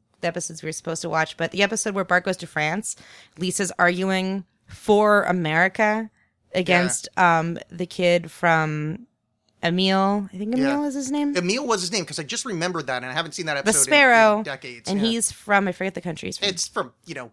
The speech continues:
Speaker 2: Br-, Brownsville. It, I don't even think
Speaker 1: No,
Speaker 2: it's a real
Speaker 1: no,
Speaker 2: country,
Speaker 1: it's,
Speaker 2: was
Speaker 1: it's
Speaker 2: it?
Speaker 1: a white country. It's a real country.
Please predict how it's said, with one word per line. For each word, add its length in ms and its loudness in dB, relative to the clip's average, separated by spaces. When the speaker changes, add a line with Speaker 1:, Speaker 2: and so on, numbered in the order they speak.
Speaker 2:
Br-, 140 -20
Brownsville. 760 -12
It, 140 -14
I 100 -6
don't 100 -6
even 120 -12
think 80 0
Speaker 1:
No, 100 8
Speaker 2:
it's 100 8
a 60 4
real 80 0
Speaker 1:
no, 100 2
Speaker 2:
country, 200 2
Speaker 1:
it's, 80 0
Speaker 2:
was 160 0
Speaker 1:
it's 80 -6
Speaker 2:
it? 40 4
Speaker 1:
a 40 0
white 320 0
country. 340 -6
It's 140 -8
a 40 -8
real 120 -6
country. 400 -14